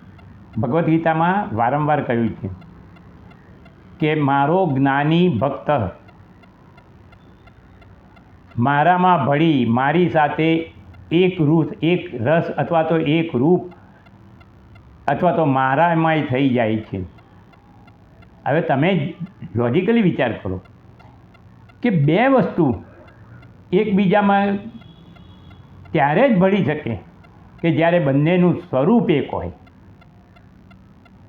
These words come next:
બંને જો અલગ અલગ સ્વરૂપના હોત તો એકબીજામાં ભળી ના શકે. પણ ભગવાને વારંવાર કહ્યું છે કે મારામાં ભળી મારા જ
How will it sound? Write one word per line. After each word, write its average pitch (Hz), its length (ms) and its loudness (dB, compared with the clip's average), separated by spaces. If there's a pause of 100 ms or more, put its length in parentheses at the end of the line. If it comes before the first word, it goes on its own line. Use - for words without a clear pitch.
(220)
બંને 151 340 2
જો 190 140 2
અલગ 196 320 2
અલગ 208 200 2
સ્વરૂપના 185 440 0
હોત 180 200 2 (460)
તો 180 60 4
એકબીજામાં 170 560 2
ભળી 139 260 2
ના 147 160 2
શકે. 104 360 -8 (760)
પણ 165 160 0
ભગવાને 170 340 0
વારંવાર 208 580 2
કહ્યું 190 220 0
છે 185 80 2
કે 180 120 0
મારામાં 165 580 2
ભળી 160 260 2
મારા 147 400 0
જ 160 40 -4